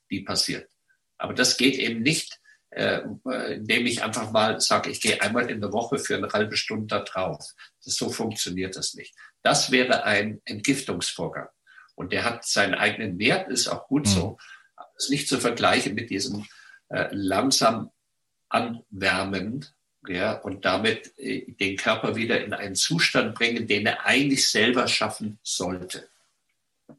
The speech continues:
Speaker 2: Ja. Ja, also eine Stütze einfach. Ähm, wie vergleicht sich das denn mit sowas wie, ähm, P-M-F-Geräten, bema?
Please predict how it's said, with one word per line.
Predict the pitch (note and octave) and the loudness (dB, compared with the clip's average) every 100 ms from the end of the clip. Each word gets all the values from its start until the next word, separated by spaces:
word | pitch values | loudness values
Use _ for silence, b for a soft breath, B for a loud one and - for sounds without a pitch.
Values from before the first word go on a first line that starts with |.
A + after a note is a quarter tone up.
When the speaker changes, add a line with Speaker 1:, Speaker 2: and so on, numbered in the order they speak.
| - - G2 | -20 -8 -2
Speaker 2:
Ja. | F2+ - _ _ B B B B B - | -2 -4 _ _ B B B B B 2
Ja, | F2 | 4
also | E2 G2+ | 6 6
eine | G#2+ | 6
Stütze | - A#2+ - G#2+ | 6 4 6 4
einfach. | E2+ E2+ A2 - B B B B - | 4 4 2 2 B B B B 4
Ähm, | G#2 F#2+ F#2+ F#2+ F#2+ F#2 - _ - - _ | 6 8 8 8 8 4 0 _ -16 -16 _
wie | - G#2+ | 4 4
vergleicht | - G#2+ A#2+ C#3+ | 6 6 6 4
sich | - | 2
das | C3+ - | 4 6
denn | A2+ | 6
mit | F#2+ | 6
sowas | A#2 A2+ | 6 6
wie, | A2 G#2 | 6 6
ähm, | G#2 F#2 F#2 F2+ | 6 6 6 6
P-M-F-Geräten, | - A#2+ G2 F#2 A2+ - E2+ E2 D#2+ E2+ E2 | 6 6 6 4 2 2 4 4 4 2 4
bema? | - G#2+ F2+ D#2 | 6 8 8 4